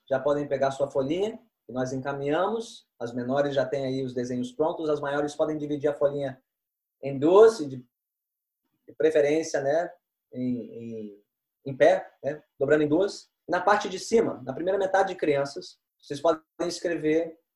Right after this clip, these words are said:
essa frase: "O juízo final de Deus,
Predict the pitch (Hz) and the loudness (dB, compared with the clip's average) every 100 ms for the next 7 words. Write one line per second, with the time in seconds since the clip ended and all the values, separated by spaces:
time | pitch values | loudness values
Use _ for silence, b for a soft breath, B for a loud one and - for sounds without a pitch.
0 | _ _ _ 139 139 170 160 147 117 - | _ _ _ -2 0 0 4 4 2 -2
1 | - 156 147 165 214 262 254 240 208 208 | -6 -4 -2 0 2 4 2 4 4 4
2 | 196 185 160 135 104 - - - | 4 2 4 4 4 -4 -20 -20